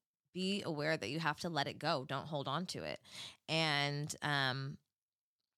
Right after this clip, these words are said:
it just was a continue, like, a continuous thread. And the same thing by the last day, by the last two days, everybody was fine, you know, and it was, like, kind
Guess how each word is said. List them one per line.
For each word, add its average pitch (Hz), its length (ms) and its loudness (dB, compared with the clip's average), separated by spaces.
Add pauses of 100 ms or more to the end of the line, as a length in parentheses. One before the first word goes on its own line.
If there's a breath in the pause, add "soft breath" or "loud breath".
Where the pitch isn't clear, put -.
(240)
it 190 80 0
just 220 140 0
was 311 100 2
a 277 60 2
continue, 196 520 2
like, 147 300 0
a - 60 -6
continuous 180 760 -2
thread. 151 380 2
And 156 140 -2
the 151 60 0
same 160 280 0
thing 156 340 0
by 139 100 0
the 135 120 -4
last 147 360 2
day, 143 220 4
by 151 80 2
the 143 60 2
last 135 300 0
two 160 100 -4
days, 135 240 -2
everybody 139 360 0
was - 180 -2
fine, 104 380 0 (720 soft breath)
you 170 140 0
know, 151 140 6
and 156 120 4
it - 20 2
was, 151 160 0
like, 151 140 0
kind 226 240 2